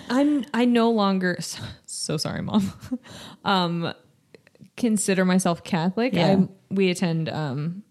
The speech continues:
Speaker 1: a church that's Christian, but, like, I mean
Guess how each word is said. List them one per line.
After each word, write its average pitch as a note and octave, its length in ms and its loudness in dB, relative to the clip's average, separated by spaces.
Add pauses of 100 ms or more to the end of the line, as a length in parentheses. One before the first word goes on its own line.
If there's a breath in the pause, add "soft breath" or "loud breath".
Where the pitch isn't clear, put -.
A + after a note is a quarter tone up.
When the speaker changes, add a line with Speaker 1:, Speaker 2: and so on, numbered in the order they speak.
(180)
Speaker 1:
a E3+ 100 -4
church - 540 -6 (280)
that's D3+ 200 -6
Christian, D3+ 580 -4
but, D3 300 -4
like, D3 340 -6 (1300 loud breath)
I - 80 -4
mean B4 380 -2